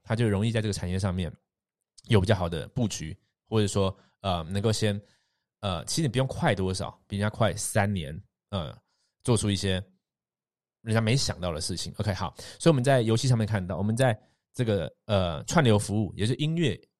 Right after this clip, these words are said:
影片，其实你看，你看以前哦，以前在租这个D V D或租录影带的时刻，其实如果你有这个体积变小、速度变快的这个概念的话，你就可以想象到，嗯，未来应该是要走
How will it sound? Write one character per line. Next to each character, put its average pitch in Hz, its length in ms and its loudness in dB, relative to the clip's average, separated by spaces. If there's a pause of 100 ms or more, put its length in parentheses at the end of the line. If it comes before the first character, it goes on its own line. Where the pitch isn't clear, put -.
影 98 160 -8
片， 117 200 2
其 139 140 -2
实 165 60 0
你 - 20 0
看， 165 100 -2
你 117 40 -4
看 113 100 -4
以 104 80 -6
前 101 180 -4
哦， 104 140 -4 (320)
以 117 60 -8
前 139 200 0
在 165 140 2
租 156 500 0
这 131 100 -4
个 104 360 2
D 123 60 0
V 123 100 2
D 117 160 0
或 123 140 4
租 127 180 2
录 151 200 2
影 87 100 -2
带 98 160 -2
的 85 80 -6
时 - 180 -6
刻， - 240 -8
其 - 160 0
实 165 60 4
如 180 80 4
果 165 60 4
你 143 100 2
有 135 120 2
这 120 120 -2
个 98 220 0 (280)
体 120 160 0
积 139 320 0 (400)
变 139 180 4
小、 - 260 -4
速 - 120 -2
度 123 120 2
变 127 240 0
快 98 260 -2 (180)
的 95 60 -14
这 - 20 -10
个 104 80 0
概 104 160 4
念 101 160 0
的 82 60 -6
话， 98 240 -4 (360)
你 120 80 -8
就 160 100 4
可 147 60 8
以 127 40 6
想 98 180 0
象 107 180 0
到， 92 260 -2
嗯， 107 180 -2 (360)
未 139 120 4
来 104 100 4
应 98 80 -2
该 101 120 2
是 104 100 -4
要 98 120 2
走 80 300 -6